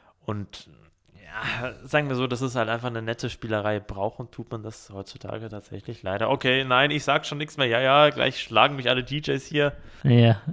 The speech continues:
Speaker 2: die meisten D Js, gerade in der Metal-Szene, legen ja auch nur mit einem Laptop auf.
Speaker 1: Mhm.
Speaker 2: Okay, so viel zu deiner Plattensammlung.
Speaker 1: Yes.
Speaker 2: Aber zurück zu den Boulevardmagazinen.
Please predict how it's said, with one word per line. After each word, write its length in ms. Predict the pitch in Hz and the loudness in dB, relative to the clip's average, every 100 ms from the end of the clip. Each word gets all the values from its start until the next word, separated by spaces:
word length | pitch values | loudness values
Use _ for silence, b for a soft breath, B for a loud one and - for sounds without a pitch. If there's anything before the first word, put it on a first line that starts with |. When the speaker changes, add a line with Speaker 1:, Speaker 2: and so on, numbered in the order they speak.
| - | -10
Speaker 2:
die 240 | 151 127 127 | -10 -4 0
meisten 500 | 127 131 - 127 117 | 2 2 0 -4 -6
D 180 | 123 123 | -6 -4
Js, 540 | 127 123 123 120 - | 2 2 2 -4 -14
gerade 300 | - 113 117 | 0 4 6
in 60 | 120 | 6
der 100 | 113 | 6
Metal-Szene, 720 | 113 117 120 - - 113 113 | 6 4 2 0 0 2 4
legen 300 | 110 113 113 | 2 2 2
ja 120 | 113 | 0
auch 180 | 117 - | 0 -4
nur 80 | 110 | -4
mit 200 | 110 104 | -4 -4
einem 100 | 113 | -2
Laptop 440 | 110 107 - 110 117 | -2 -2 -2 -2 0
auf. 180 | 117 120 | -2 -2
Speaker 1:
Mhm. 240 | 131 143 | -6 -4
Speaker 2:
Okay, 340 | 151 147 180 127 | -2 4 8 8
so 160 | 110 | 6
viel 160 | 135 220 | 4 2
zu 120 | 151 | 2
deiner 220 | 160 156 | 4 6
Plattensammlung. 1900 | 165 - 139 156 - 120 113 110 107 98 - 113 104 117 117 110 113 107 110 | 4 2 0 0 2 2 2 0 -2 -6 -10 -6 -2 0 2 2 2 0 -4
Speaker 1:
Yes. 320 | 107 - - 117 | -8 -12 -8 -4
Speaker 2:
Aber 220 | 120 127 | 0 -2
zurück 360 | - 131 165 | -2 -2 -4
zu 120 | - 127 | -2 4
den 160 | 117 | 6
Boulevardmagazinen. 1300 | 117 117 110 143 139 117 110 107 - 117 110 110 110 | 6 6 6 6 6 4 0 -2 -6 -2 0 0 -4